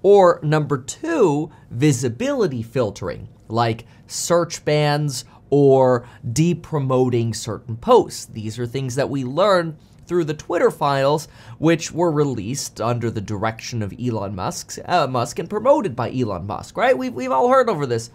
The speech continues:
or all of this over the last few weeks. Uh, yeah, Twitter had a history of censoring stuff, especially when there were political connections involved.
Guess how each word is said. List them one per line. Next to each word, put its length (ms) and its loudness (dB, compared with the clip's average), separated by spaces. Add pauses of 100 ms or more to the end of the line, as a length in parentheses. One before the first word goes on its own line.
(120)
or 240 0
all 200 0
of 60 -4
this 200 -4
over 120 -4
the 80 -6
last 280 -2
few 160 -8
weeks. 340 -4
Uh, 140 0 (400)
yeah, 240 2
Twitter 540 0 (560)
had 220 0
a 40 6
history 440 2
of 100 -2
censoring 640 -2
stuff, 360 -12
especially 680 -2
when 180 -2
there 100 0
were 160 -2
political 540 -4
connections 560 -6
involved. 460 -8